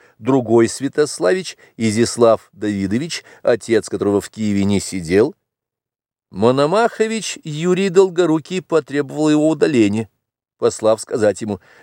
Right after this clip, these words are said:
«Мне отчина Киев, а не тебе». Значит, Мономаховичи пытались превратить киевскую землю в такую же вотчину своей линии, какой установилась черниговская земля для линии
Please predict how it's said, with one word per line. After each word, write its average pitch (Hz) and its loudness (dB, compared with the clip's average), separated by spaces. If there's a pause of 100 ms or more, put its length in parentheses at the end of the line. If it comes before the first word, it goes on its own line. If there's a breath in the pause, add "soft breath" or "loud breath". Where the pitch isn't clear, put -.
«Мне 147 4
отчина 175 0
Киев, 120 -6 (160 soft breath)
а 123 -2
не 104 -6
тебе». 92 -6 (880)
Значит, 98 -6
Мономаховичи 92 -4 (460 soft breath)
пытались 220 -2
превратить 180 -4
киевскую 165 -4
землю 165 2
в - -8
такую 220 -2
же 147 4
вотчину 120 0
своей 104 -2
линии, 92 -4 (380 soft breath)
какой 226 0
установилась 202 0
черниговская 131 0
земля 95 2
для 117 -4
линии 127 -4